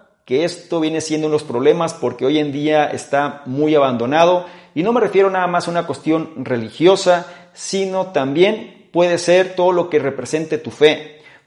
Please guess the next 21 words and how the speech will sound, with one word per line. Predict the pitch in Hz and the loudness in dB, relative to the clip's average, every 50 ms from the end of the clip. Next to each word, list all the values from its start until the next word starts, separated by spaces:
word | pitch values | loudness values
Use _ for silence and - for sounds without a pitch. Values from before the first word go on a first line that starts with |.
| _ | _
Puede | - 165 175 185 185 180 | -2 0 2 2 2 0
ser | 180 - 180 185 185 185 - | 0 0 0 0 0 0 -2
todo | 180 175 180 | 0 0 2
lo | 170 170 160 165 | 2 2 0 2
que | - 151 | 2 2
represente | 139 131 131 - - 127 127 - 165 170 165 165 165 | 2 2 0 -2 -4 -4 -2 -2 -4 -4 -2 -2 -2
aquello | 151 156 156 151 147 156 | -2 -2 -2 -2 -2 -2
en | 156 | -2
lo | 139 131 139 | -2 -2 -4
que | 151 | -6
tú | - - 143 131 | -6 -6 -6 -4
crees, | - 131 139 147 127 - - - - - - - | 0 4 4 4 4 2 -2 -10 -14 -18 -20 -12
sobre | - - 131 131 135 135 | -6 -4 -2 0 0 0
todo | 135 180 180 185 185 202 196 - - | 2 2 2 4 4 2 2 0 -2
lo | 143 147 143 | -4 -6 -2
que | 147 131 131 | 0 0 0
vienen | 139 156 170 175 170 | 0 0 -2 -4 -6
siendo | 160 - 160 160 165 165 160 | -6 -6 -6 -6 -4 -6 -8
tus | - - 131 117 | -8 -8 -8 -6
valores | 117 113 117 127 139 139 151 147 - | -4 -4 -2 -2 -2 -2 -4 -6 -8
principales. | - - 131 123 120 - - 113 - - - 120 131 123 104 - - - | -6 -6 -4 -4 -4 -4 -8 -10 -6 -2 2 2 2 2 0 -4 -12 -16